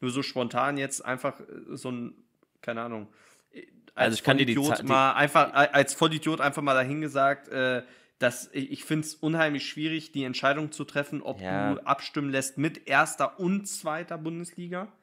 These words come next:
Speaker 1: Also
Speaker 2: Aber
Speaker 1: ich find's
Speaker 2: alle
Speaker 1: einfach schwierig. Ich sag
Speaker 2: Es
Speaker 1: nicht,
Speaker 2: gibt ja aber
Speaker 1: das
Speaker 2: auch
Speaker 1: ist richtig
Speaker 2: genug,
Speaker 1: oder
Speaker 2: äh,
Speaker 1: falsch, aber
Speaker 2: Erstligisten, die dagegen sind, ne? So ist es ja nicht,
Speaker 1: Ja,
Speaker 2: ne?
Speaker 1: g-, genau, keine Frage. Aber ich meine so grundsätzlich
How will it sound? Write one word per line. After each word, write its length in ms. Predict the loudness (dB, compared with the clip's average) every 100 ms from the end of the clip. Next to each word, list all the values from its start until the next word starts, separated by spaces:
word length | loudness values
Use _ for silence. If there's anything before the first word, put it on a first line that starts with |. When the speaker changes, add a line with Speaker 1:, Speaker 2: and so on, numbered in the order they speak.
| _ 0
Speaker 1:
Also 200 | 2 2
Speaker 2:
Aber 40 |
Speaker 1:
ich 60 | 0
find's 160 | 0
Speaker 2:
alle 100 | 0 -2
Speaker 1:
einfach 120 | -6
schwierig. 320 | -6 -4 -4
Ich 80 | 0
sag 140 | -2
Speaker 2:
Es 60 | 0
Speaker 1:
nicht, 80 | -4
Speaker 2:
gibt 180 | -2 2
ja 80 |
aber 120 | 4 2
Speaker 1:
das 120 | 2
Speaker 2:
auch 40 |
Speaker 1:
ist 0 | -2
richtig 80 | -2
Speaker 2:
genug, 100 | -2
Speaker 1:
oder 80 | 0
Speaker 2:
äh, 20 |
Speaker 1:
falsch, 120 | 2
aber 60 | 2
Speaker 2:
Erstligisten, 580 | 0 -4 -4 -4 -10 -10
die 80 |
dagegen 380 | -6 -6 -6 -10
sind, 180 | -12 -8
ne? 160 | -6 -6
So 160 | -6
ist 120 | -10 -8
es 60 |
ja 100 | -6
nicht, 280 | -4 -6 -4
Speaker 1:
Ja, 140 | -4
Speaker 2:
ne? 60 | -4
Speaker 1:
g-, 360 | -10 -16 -10 0
genau, 320 | 6 6 6
keine 260 | 2 2
Frage. 340 | 4 2 4 4
Aber 120 | 0
ich 100 | 2
meine 220 | 0 2
so 140 | -2 -4
grundsätzlich 720 | -4 -2 -2 -4 -6 -16